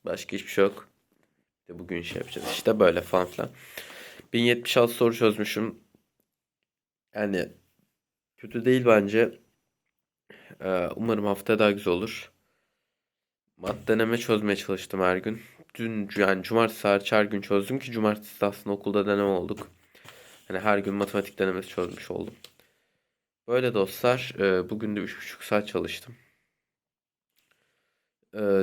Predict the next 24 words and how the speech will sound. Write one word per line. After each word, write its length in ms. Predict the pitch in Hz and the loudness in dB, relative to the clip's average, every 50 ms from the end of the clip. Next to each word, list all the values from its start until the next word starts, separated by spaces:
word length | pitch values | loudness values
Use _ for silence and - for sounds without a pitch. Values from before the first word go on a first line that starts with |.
| 92 95 | 2 0
dün 180 | 104 104 107 | -2 0 0
dedim 260 | 110 107 113 113 113 | 2 2 2 0 -2
kütüphaneye 480 | 113 - - - - 104 98 95 98 92 | -4 -10 -12 -4 -2 0 0 2 0 -2
gideceğim, 260 | 90 - - 92 90 92 | -2 -4 -6 -6 -4 -4
iyi 80 | 95 | -4
çalışırım 500 | 98 - - 95 95 92 - - 95 92 | -4 -4 -4 -2 -2 -4 -4 -4 -4 -4
falan 300 | 90 - - 92 92 92 | -4 -2 0 0 0 0
filan 360 | 92 - - 95 95 95 92 | -2 -4 -4 -4 -2 -2 -2
diye 100 | 95 101 110 | 0 0 2
ama 360 | 123 127 127 131 131 123 127 - - - | 2 2 2 0 0 -2 -6 -10 -16 -4
beklediğim 560 | - 117 113 110 - - 131 127 139 143 139 | 0 0 0 0 0 0 2 2 2 0 0
kadar 260 | 135 131 127 123 123 | 0 0 0 2 2
iyi 140 | 123 123 120 | 0 0 -2
çalışamadım. 800 | - - 127 120 120 120 - 135 127 120 107 107 113 123 - - - - - _ _ _ _ _ _ _ _ _ _ _ _ _ _ _ _ _ _ _ | -2 0 0 0 0 -2 -2 0 0 0 0 0 -2 -4 -8 -14 -20 -20 -20 _ _ _ _ _ _ _ _ _ _ _ _ _ _ _ _ _ _ _
E, 60 | - 87 92 - - - - 50 50 - - - - 50 50 - _ _ _ _ _ _ _ _ _ _ _ _ _ _ _ _ | -10 -8 -8 -6 -6 -6 -6 -6 -6 -8 -10 -12 -14 -16 -18 -20 _ _ _ _ _ _ _ _ _ _ _ _ _ _ _ _
ya 80 | - 104 | -10 -6
matematik 440 | 104 110 107 - 127 123 123 - - | -4 -4 -2 -2 -2 -4 -4 0 2
denemesi 260 | 127 117 117 117 - | 2 4 4 0 -2
çok 220 | - - 117 110 | -4 -6 -4 -2
zamanımı 420 | - 110 104 104 104 104 110 110 107 | 0 2 2 2 2 0 0 0 2
aldı, 360 | 104 101 95 92 98 101 107 | 2 2 2 2 0 -2 -4
çok 260 | - - 110 104 - - | -2 -2 -2 -2 0 2
zorladı 440 | - 123 120 113 107 98 98 92 | 4 4 4 4 4 2 2 0
beni. 500 | 92 92 87 92 98 113 127 - - - | 0 0 0 0 0 -2 -4 -6 -12 -14